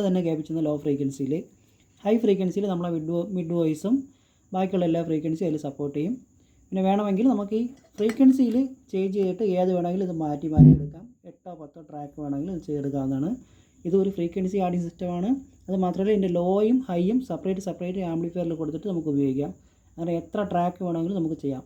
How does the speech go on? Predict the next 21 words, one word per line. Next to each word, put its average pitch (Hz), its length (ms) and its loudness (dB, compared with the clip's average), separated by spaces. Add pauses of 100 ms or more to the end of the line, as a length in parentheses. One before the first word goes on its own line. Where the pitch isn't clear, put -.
ഒരു 156 140 -8
ക്രോസ് 151 360 -2
ഓവർ 131 120 -2 (100)
പോലെ. 127 160 -8 (640)
പക്ഷേ - 220 -10
ഇതിൻ്റെ 170 200 -2
അഡ്വാൻറ്റേജ് 247 440 4
എന്ന് 233 140 2
പറയുന്നത് 196 320 0 (100)
ഇതിൻ്റെ 202 280 -2
ഫ്രീക്വൻസി 202 540 -2 (560)
ബാലൻസ്ഡ് 208 580 2
ആണെന്നുള്ളതാണ്. 156 560 -2 (460)
നമ്മൾ 180 220 -4
എക്സ് 175 180 -4
എൽ 214 120 2
ആർ 208 140 0
സിസ്റ്റത്തിലൊക്കെ 185 500 -2
ഉപയോഗിക്കും 175 400 -2
പോലെ 170 200 0 (760)
ലോ 180 80 4